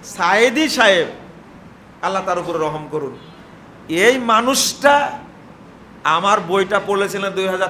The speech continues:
তেরো সালে। তো তেরো সালের পঁচিশে ডিসেম্বর আমাকে পত্র দিয়েছেন একটা নয় পৃষ্ঠা।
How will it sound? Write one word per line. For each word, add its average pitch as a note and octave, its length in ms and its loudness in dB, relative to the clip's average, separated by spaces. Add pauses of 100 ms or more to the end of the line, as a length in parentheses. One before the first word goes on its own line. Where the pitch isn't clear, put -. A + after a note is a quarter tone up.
তেরো F3 220 0
সালে। A2 280 -10 (1080)
তো E3+ 340 2 (1800)
তেরো F3+ 240 0
সালের G#3 320 -4
পঁচিশে G3+ 380 -8
ডিসেম্বর G3+ 440 -6
আমাকে G3 380 -4
পত্র G3 320 -4
দিয়েছেন F3 340 -6
একটা F3 360 -8
নয় F3 240 0 (120)
পৃষ্ঠা। C#3+ 380 -8